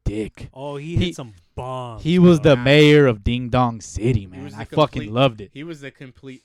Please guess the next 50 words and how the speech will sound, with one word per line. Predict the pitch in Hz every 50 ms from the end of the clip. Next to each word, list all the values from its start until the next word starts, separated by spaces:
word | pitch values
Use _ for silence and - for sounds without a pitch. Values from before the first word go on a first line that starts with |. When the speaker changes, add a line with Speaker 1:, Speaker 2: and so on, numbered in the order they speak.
| _ _ -
Speaker 3:
opposite | 101 107 113 113 120 107 _ 110 101 104
of | 98
me. | 95 101 101 98 95 95
He | 107 110
was | 107 104 92 87 - _ _ _ _ 120 113
large | 104 101 104 101 101 101 95 _
and | 98 95
in | 92 92
charge, | 90 _ 95 95 95 95 92 95 98 _ _
dude. | _ 92 92 107 _ _
Speaker 2:
Yeah, | - 113 101 98 110
no, | 123 151 165
Speaker 1:
Ooh, | 170 139
he, | - 160
he, | 175
Speaker 2:
C-Dub | - - 165 143 131 _
Speaker 1:
he | - 127 156 170
also | 202 226 202 - 185
played | - - 185 185 170 151 _ _ _ _
some | - - - -
slick | - - - - - - - - - - - - 131 123 127 160 196 - _ _
third | - 131 117 101 98
base. | 104 95 87 92 _ _ _
Speaker 3:
Yeah, | 107
he | 101
was, | 104 120
Speaker 1:
Sexy. | 123 - 156 - - - - 95 87
Speaker 3:
yeah, | 95 92 92 92
he | 98 107
was, | 107 107 101 107 _ _
he | 110
was | 117 113
a | 101
good | 90 101 95 _ _ _
third | 92 90 -
Speaker 1:
I | 180
Speaker 3:
base. | 196
Speaker 1:
didn't | 269 254 247
Speaker 2:
He | 233
Speaker 1:
like | 240 240
Speaker 2:
did. | - 196
Speaker 1:
his | 156
glove, | 131 143 165 160 143 120 101 107 110
but, | 127 120 117 113
um, | 113 107 104 110
but | 104 - 131 127 120 120 110 123 123
he | 110 117
used | 127 139 143 143 151
it | 160
right. | 143 175 208 -